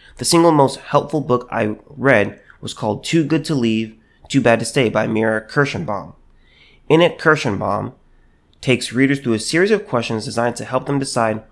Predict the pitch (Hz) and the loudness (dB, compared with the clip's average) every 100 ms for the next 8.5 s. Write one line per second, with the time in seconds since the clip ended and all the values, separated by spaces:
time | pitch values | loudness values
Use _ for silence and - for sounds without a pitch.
0 | - - 127 117 110 113 123 135 127 110 | -20 -4 0 2 2 0 -2 -2 -6 -6
1 | 107 113 - 123 131 127 135 135 117 110 | -8 -12 -6 2 2 2 -2 -2 -4 -2
2 | 120 117 101 - 117 113 107 107 - 113 | 0 -2 -6 -6 -4 -2 -2 -2 -4 -12
3 | 80 - 139 _ _ _ _ _ _ _ | -12 -12 -20 _ _ _ _ _ _ _
4 | _ _ 151 170 185 180 151 147 175 113 | _ _ 4 6 6 6 6 4 4 -4
5 | - 104 113 104 - 120 - 117 107 - | -6 -8 -6 -6 -4 -6 -4 -4 -4 -10
6 | _ _ _ _ - 117 123 120 113 110 | _ _ _ _ -4 0 2 0 -2 -8
7 | 110 117 110 104 110 107 104 113 107 113 | -4 -2 -2 -4 -6 -6 -6 -6 -6 -6
8 | 135 147 - 107 120 | -4 -4 -4 -8 -10